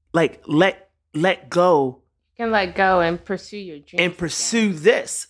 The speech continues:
Speaker 1: And the next thing you know, the risk <laughs> had no idea
Speaker 2: Right.
Speaker 1: I was gonna be gifted and started casting all these T V shows and movies. Like, what in the world?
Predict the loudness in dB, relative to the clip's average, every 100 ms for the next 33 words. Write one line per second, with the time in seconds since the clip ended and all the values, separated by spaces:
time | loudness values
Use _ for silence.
0 | -2 2 2 0 -6 _ _ _ _ 0
1 | 2 4 2 -4 -4 0 2 2 2 -2
2 | _ _ _ -6 2 2 2 -4 -16 _
3 | _ _ _ -6 -6 -12 _ _ -2 0
4 | 0 0 0 0 4 4 2 -2 _ -20
5 | -20 -20 _ _ 0 0 -2 -2 0 0
6 | 0 -4 -4 -8 -10 2 2 2 0 0
7 | 0 -4 -2 -2 -2 0 2 2 -2 _
8 | _ _ -16 -6 -4 -2 -2 -2 2 4
9 | 4 4 0 -6 -6 -4 -2 -2 2 4
10 | 4 4 2 4 4 2 0 0 -2 -2
11 | -4 0 0 -2 _ 0 2 0 0 0
12 | 4 4 2 -4